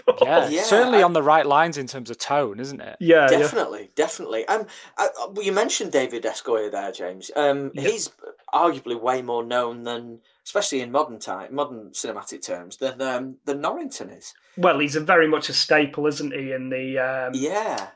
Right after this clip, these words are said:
Speaker 3: uh, in the comic book movie world in terms of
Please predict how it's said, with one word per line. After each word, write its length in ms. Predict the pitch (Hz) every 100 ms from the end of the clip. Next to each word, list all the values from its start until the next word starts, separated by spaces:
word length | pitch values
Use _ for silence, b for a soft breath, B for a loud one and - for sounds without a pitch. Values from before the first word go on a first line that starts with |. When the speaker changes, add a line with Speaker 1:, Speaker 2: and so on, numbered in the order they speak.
| _
Speaker 3:
uh, 40 | 156 131
in 100 | 160
the 80 | 139
comic 320 | 131 143 139
book 400 | 139 135 - - -
movie 640 | 160 139 139 135 123 - - -
world 560 | 147 135 131 135 135 -
in 100 | -
terms 360 | 127 135 127 131
of 320 | 127 123 -